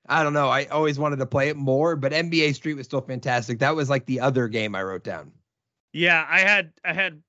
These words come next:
Speaker 2: this one wouldn't have gotten the votes if we were, like, putting this up for a poll. We should put this up for a poll on Twitter just to
Speaker 1: Yeah.
Speaker 2: see who the, but, um,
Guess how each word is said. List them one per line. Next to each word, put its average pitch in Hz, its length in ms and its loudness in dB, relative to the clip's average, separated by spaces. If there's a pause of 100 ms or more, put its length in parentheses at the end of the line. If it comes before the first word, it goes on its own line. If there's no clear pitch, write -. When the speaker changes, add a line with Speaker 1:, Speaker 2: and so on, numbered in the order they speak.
(340)
Speaker 2:
this 185 240 -12
one 170 200 -10
wouldn't 151 240 -6
have 127 140 -14
gotten 139 280 -8
the 131 80 -10
votes 127 440 -12
if - 120 -20
we 123 80 -12
were, 123 120 -8
like, 117 200 -10
putting 151 160 -12
this 123 160 -14
up 123 120 -12
for 117 100 -10
a 110 60 -10
poll. 113 320 -8
We 156 100 -6
should 339 200 -8
put 160 160 -4
this 117 140 -16
up 123 120 -10
for 117 100 -8
a 107 40 -8
poll 120 240 -6
on 113 120 -8
Twitter 165 340 -6
just 117 180 -8
to 127 40 4
Speaker 1:
Yeah. 120 120 4
Speaker 2:
see 123 60 -4
who 120 120 -10
the, - 240 -6 (520)
but, 160 180 4
um, 127 320 0